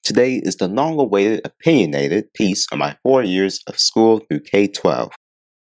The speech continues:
Now, I don't know how in-depth this will be, so on the top of the show notes, I'll leave timestamps of the subjects I talk about. Hope you enjoy. It's a new start,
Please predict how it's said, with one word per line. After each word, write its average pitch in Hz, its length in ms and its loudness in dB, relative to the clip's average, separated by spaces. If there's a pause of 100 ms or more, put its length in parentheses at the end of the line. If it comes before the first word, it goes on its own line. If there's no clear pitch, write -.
(300)
Now, 104 100 0
I 110 60 0
don't 143 280 0
know 98 220 4
how 85 340 2
in-depth 82 540 0
this 67 200 -2
will 60 140 -8
be, 69 300 0
so - 180 2
on 98 100 2
the 95 60 -4
top - 380 -4
of - 80 -4
the 104 80 4
show 113 260 0
notes, 76 400 -2
I'll 78 140 0
leave 73 240 -8 (100)
timestamps - 680 -4 (100)
of - 80 -2
the 156 80 -4
subjects 131 640 0
I 92 180 2
talk - 380 -2
about. 76 320 -8 (920)
Hope 139 200 0
you 95 100 0
enjoy. 65 380 -6 (1160)
It's - 140 -2
a 143 80 6
new 165 220 2
start, 78 480 -2